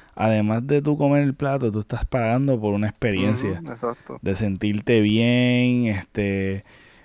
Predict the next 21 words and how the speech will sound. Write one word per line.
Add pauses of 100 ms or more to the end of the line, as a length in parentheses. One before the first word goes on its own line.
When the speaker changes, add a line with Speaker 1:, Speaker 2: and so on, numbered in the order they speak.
Speaker 1:
eh,
la,
la
experiencia
de,
de
la
comida,
el,
los
momentos
con
las
personas
que
tú
estás
compartiendo,
son
muchas
cosas.